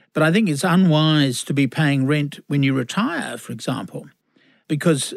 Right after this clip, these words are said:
you've got the whole problem of rental stress, which is a lot of discussion. You shouldn't be spending more than thirty percent of your income on that. But if you're a retired person, you may not be getting a particularly large income.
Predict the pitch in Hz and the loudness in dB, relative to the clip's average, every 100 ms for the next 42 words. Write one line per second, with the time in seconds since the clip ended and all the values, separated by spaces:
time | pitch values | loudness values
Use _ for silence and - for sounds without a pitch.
0 | - 151 143 139 143 147 160 - 156 143 | -8 -4 -2 -2 0 2 2 2 0 2
1 | 127 123 147 139 131 160 160 - 135 - | 0 -2 -2 -2 2 0 0 -4 -6 -2
2 | 233 - - 131 - 123 - - 143 139 | -2 -2 -6 -6 -6 -8 -6 -2 0 0
3 | 127 131 - 151 - 135 135 147 - 190 | -2 -6 -4 -4 -2 -2 -2 -4 -4 -4
4 | 151 - 160 139 131 143 151 117 _ _ | -4 -2 0 0 2 2 2 0 _ _
5 | _ - 131 127 160 143 127 - 143 123 | _ -2 -2 2 2 0 -2 -2 0 0
6 | 127 131 185 202 135 - - _ _ _ | 0 2 2 2 -2 -6 -12 _ _ _
7 | _ - 139 165 139 143 - _ - 156 | _ -2 0 0 0 -6 -8 _ -4 -2
8 | - 147 139 143 226 240 151 - 320 - | 2 2 2 0 0 0 -2 0 0 -2
9 | 127 131 143 175 143 160 143 147 143 135 | -2 -2 0 2 0 -2 -2 0 -2 -2
10 | 160 - 147 147 147 143 208 240 - - | -4 -2 0 0 0 0 0 -2 -4 -10